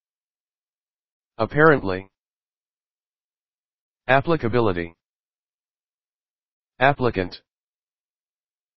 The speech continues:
Appropriate. Appropriately.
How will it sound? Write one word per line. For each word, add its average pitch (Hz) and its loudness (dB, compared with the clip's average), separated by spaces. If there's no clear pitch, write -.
Appropriate. 113 0
Appropriately. 107 -2